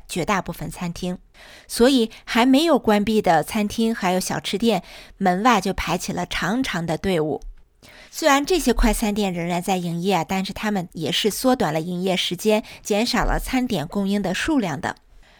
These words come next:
我们再来关注最后的一个消息，这个消息呢，是和儿童税收抵免相关的。之前的儿童税收抵免可以为符合条件的家庭中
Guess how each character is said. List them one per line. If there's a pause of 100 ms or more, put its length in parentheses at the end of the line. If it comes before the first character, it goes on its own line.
(560)
我
们
再
来
关
注
最
后
的
一
个
消
息， (360)
这
个
消
息
呢，
是
和
儿
童
税
收
抵
免
相
关
的。 (640)
之
前
的
儿
童
税
收
抵
免
可
以
为
符
合
条
件
的
家
庭
中